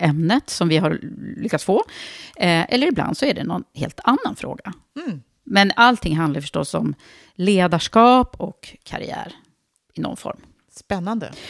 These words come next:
Speaker 1: Och nu har vi fått en fråga som jag tycker faktiskt tangerar det här som vi har pratat om ganska väl, men ändå en liten annan vinkling. Så nu ska vi försöka ge ett väldigt bra och, eh,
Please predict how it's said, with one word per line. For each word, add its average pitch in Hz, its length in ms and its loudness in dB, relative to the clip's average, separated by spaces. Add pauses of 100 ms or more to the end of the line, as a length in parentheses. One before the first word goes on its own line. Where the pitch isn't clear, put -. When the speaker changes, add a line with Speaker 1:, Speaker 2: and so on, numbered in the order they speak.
(260)
Speaker 1:
Och - 420 4
nu 254 140 8
har 254 140 10
vi 247 100 4
fått 214 240 2
en 190 80 2
fråga 180 300 2
som 175 320 0
jag 180 200 2
tycker 185 240 -4
faktiskt - 280 -6
tangerar 180 800 2
det 151 80 -4
här 151 180 -2
som 147 160 -4
vi 143 80 0
har 143 80 0
pratat 165 360 -2
om - 220 -4
ganska 147 420 -2
väl, 180 520 4
men 202 200 0
ändå 262 400 2
en 311 80 2
liten 175 240 0
annan 160 180 2
vinkling. 165 520 -2 (360)
Så - 140 -6
nu 240 100 0
ska 254 160 -4
vi 240 100 -2
försöka 214 280 -2
ge 185 220 0
ett 170 160 -2
väldigt 165 320 -4 (340)
bra 196 440 4
och, - 340 -4 (120)
eh, 185 100 -8